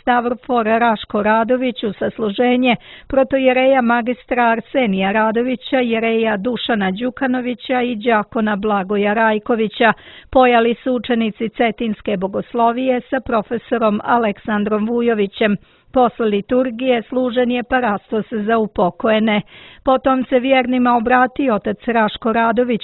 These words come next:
koji je pozdravio goste sa Cetinja, koji svojim dolaskom prenose blagoslove Svetog Petra Cetinskog i ostalih svetinja iz Crne Gore. Potom se obratio i otac Arsenije, koji je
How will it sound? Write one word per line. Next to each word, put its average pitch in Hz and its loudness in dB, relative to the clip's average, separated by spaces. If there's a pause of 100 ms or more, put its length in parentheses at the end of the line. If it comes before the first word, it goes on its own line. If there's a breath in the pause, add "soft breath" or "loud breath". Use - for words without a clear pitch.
koji 220 0
je 208 0
pozdravio 220 -2
goste 214 -2
sa 214 -2
Cetinja, 240 0 (340 loud breath)
koji 254 4
svojim 226 2
dolaskom 240 2
prenose 240 0
blagoslove 208 -2
Svetog 208 -4
Petra 214 0
Cetinskog 233 -2
i 240 0
ostalih 208 -2 (120)
svetinja 220 -2
iz 190 -2 (140)
Crne 214 0
Gore. 226 2 (360 loud breath)
Potom 240 0
se - -2
obratio 233 2 (100)
i 262 0
otac 208 -2
Arsenije, 240 0
koji 254 0
je 240 2